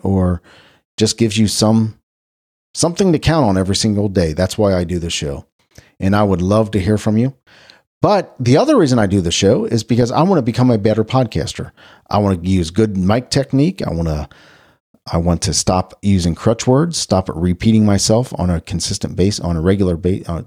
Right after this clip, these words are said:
so much. Let's just say, stop repeating myself so much. Be more consistent on word flow. Learn to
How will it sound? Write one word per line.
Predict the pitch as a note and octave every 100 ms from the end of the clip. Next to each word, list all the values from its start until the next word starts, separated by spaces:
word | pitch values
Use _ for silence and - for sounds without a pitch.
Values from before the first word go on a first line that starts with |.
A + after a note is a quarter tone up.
| _
so | - C3+ B2
much. | A2 B2 - -
Let's | - A2
just | G#2+
say, | G#2 D#2+ -
stop | - C#3 C3+
repeating | A#2 G2+ A#2+
myself | G#2+ F#2+ A2+ F#2+ -
so | - - G2+
much. | G2 A#2 - _ - - - _
Be | - A#2
more | G#2+ A#2 A2+
consistent | - G2 E2+ B2 A#2 - C3+ A#2+
on | F2+ D#2 D#2
word | F2 G#2+ G#2
flow. | A2+ B2+
Learn | D3 C3+ A3
to | G3+ F#2+